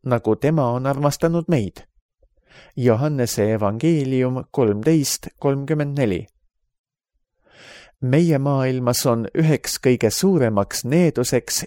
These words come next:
inimestevahelised arusaamatused, tülid ja sõjad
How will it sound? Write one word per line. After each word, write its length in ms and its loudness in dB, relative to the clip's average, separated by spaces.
inimestevahelised 1080 0
arusaamatused, 1040 0
tülid 500 4
ja 220 4
sõjad 640 2